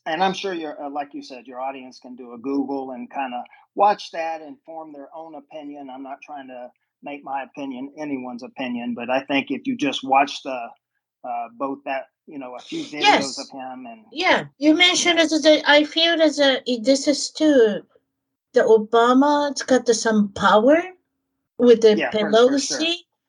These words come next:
Speaker 2: Kamala,
Speaker 1: no doubt.
Speaker 2: this is kind of like a triangle. I think that,
Speaker 1: Mm-hmm.
Speaker 2: and that, that's no doubt about it.
Speaker 1: Yeah.
Speaker 2: Yeah.
Speaker 1: And I, I, I, my,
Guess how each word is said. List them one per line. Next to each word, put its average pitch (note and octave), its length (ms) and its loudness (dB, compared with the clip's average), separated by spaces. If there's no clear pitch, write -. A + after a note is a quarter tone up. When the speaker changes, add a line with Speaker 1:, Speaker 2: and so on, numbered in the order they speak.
Speaker 2:
Kamala, A#3 760 2
Speaker 1:
no C#4 140 -6
doubt. B3+ 240 -10
Speaker 2:
this C4 260 2
is C#4 140 -2
kind C4 220 4
of C4 120 2
like A#3+ 220 0
a A#3 80 0
triangle. C4 1000 0
I F#4 140 0
think - 200 -12
that, C#4 100 0
Speaker 1:
Mm-hmm. B3+ 340 2
Speaker 2:
and B3+ 120 2
that, C#4+ 160 2
that's D#4 240 0
no D4+ 220 2
doubt E4+ 300 0
about D#4+ 320 -2
it. C#3 120 -12
Speaker 1:
Yeah. A#2 160 -16
Speaker 2:
Yeah. A3 240 2
Speaker 1:
And C#3+ 80 0
I, D#3+ 80 6
I, E3 60 -2
I, D#3 260 2
my, G3 300 -4